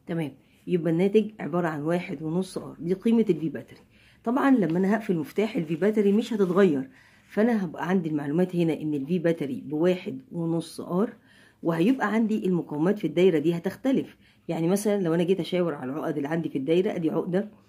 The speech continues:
وادي عقدة وادي عقدة وادي عقدة، لو قلت هنا واحد وهنا اتنين، ده سلك فاضي يبقى ده اتنين، يبقى هنا تلاتة، يبقى المقاومة دي بين واحد واتنين والمقاومة دي بين واحد واتنين، يعني الاتنين دول على التوازي،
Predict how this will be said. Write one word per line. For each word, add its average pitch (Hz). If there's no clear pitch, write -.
وادي 185
عقدة 165
وادي 175
عقدة 160
وادي 139
عقدة، -
لو 165
قلت 208
هنا 170
واحد 165
وهنا 180
اتنين، 175
ده 143
سلك 175
فاضي 160
يبقى 143
ده 160
اتنين، 160
يبقى 151
هنا 160
تلاتة، 185
يبقى 170
المقاومة 202
دي 196
بين 196
واحد 170
واتنين 185
والمقاومة 180
دي 160
بين 160
واحد 156
واتنين، 180
يعني 160
الاتنين 147
دول 170
على 160
التوازي، 156